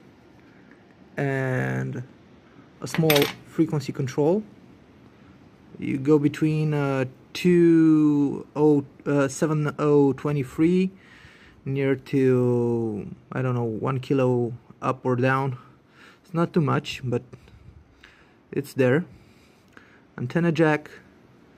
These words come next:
twelve volt jack, and, uh, usually I powered it with many, many outlets, like nine volt, nine, no, nine volt batteries, and now I have a, um,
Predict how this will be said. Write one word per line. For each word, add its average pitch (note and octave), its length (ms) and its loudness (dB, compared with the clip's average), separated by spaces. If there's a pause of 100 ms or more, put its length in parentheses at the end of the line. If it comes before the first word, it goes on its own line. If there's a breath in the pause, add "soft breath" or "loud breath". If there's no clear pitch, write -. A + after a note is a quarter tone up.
(440 loud breath)
twelve C#3 260 0
volt C3 400 -2 (240)
jack, C3 400 -2 (1120 loud breath)
and, C3+ 560 -2
uh, B2+ 200 2
usually F#3 680 4 (280)
I C3+ 200 0
powered D3+ 480 2
it C#3 140 0
with B2+ 120 -6
many, C3 500 -2
many C3+ 240 -2
outlets, C3+ 460 -2
like B2 420 -4
nine D3+ 280 2
volt, D3 340 0 (640 loud breath)
nine, C#3 220 -2
no, D3 180 -2
nine D3 240 0
volt C#3+ 220 2
batteries, C#3+ 520 2
and A#2+ 520 -2 (560 loud breath)
now C3+ 160 -2
I C3+ 80 0
have C3+ 260 0
a, B2 420 -2
um, A#2 920 -4